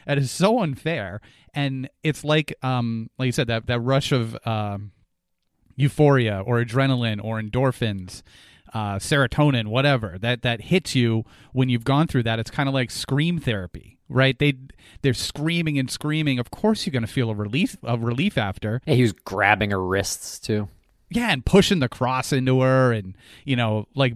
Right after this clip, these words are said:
Speaker 1: b-, like, <laughs> like, uh, very physical. There's two things, like, other than, uh, uh, other than just, like, her family dynamic and everything, like, it was so heartbreaking to see, like, how happy she was, because it's like watching an alcoholic or a drug addict when they're feeling good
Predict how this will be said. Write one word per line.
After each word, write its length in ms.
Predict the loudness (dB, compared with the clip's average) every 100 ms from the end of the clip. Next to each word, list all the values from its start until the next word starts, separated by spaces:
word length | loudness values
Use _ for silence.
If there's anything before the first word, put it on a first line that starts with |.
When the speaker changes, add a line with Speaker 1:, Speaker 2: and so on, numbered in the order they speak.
| -4
Speaker 1:
b-, 120 | -4 0
like, 240 | 2 0 -4
<laughs> 300 | -2 2 4
like, 180 | 2 2
uh, 60 | -2
very 580 | -2 -2 2 4 4 2
physical. 520 | 2 0 -2 -8 -12 -20 -20 _ _
There's 260 | 2 2 0
two 360 | -10 -2 0
things, 240 | 0 -2 0
like, 200 | -2 0
other 160 | -2
than, 380 | 0 0 0 -2
uh, 600 | -6 -14 -20 -20 -16 -16 -12
uh, 100 | -8
other 180 | -4 -2
than 260 | 0 0 0
just, 240 | -2 -2
like, 300 | -2 -4 -6 -6
her 260 | -2 0
family 340 | 0 -2 -2 -2
dynamic 420 | -2 -2 -2 -4
and 80 | -6
everything, 280 | -4 -4
like, 220 | -2 -4 -6 -20 -20 -20 _ _ _ _ _
it 80 | 4
was 140 | 4
so 240 | 4 2 4
heartbreaking 560 | 2 2 0 0 0
to 60 | -2
see, 160 | 0
like, 180 | -2 -2
how 140 | 0 0
happy 320 | 0 2 0
she 140 | 0
was, 200 | 0 0
because 240 | 0 0 0
it's 140 | 2
like 140 | 0 0
watching 440 | -2 -2 -2 0
an 100 | 0
alcoholic 600 | 0 0 0 0 0 0
or 100 | 0
a 60 | 0
drug 300 | 0 0 0
addict 340 | -2 -4 -4
when 200 | -2 0
they're 220 | 0 -2
feeling 440 | -2 0 2 2 2
good 380 | 2 2 -4